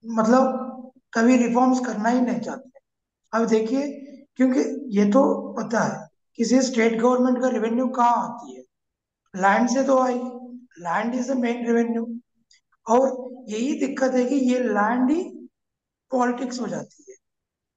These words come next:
तो ये हमारी ये एक है, और power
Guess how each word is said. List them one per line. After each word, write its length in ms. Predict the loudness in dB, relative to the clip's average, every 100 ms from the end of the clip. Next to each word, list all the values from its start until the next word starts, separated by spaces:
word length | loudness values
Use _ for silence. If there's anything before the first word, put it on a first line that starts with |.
| _ _ _ _ 0
तो 280 | 2 4 6
ये 80 | 6
हमारी 420 | 6 4 2 0 -2 -6 -14 -14 -4
ये 360 | 0 2 0
एक 100 | 0
है, 360 | -2 -2 -8 -16 -12 0
और 440 | 2 2 -2 -12 -18 _ -2
power 640 | 2 4 4 2 -2 -8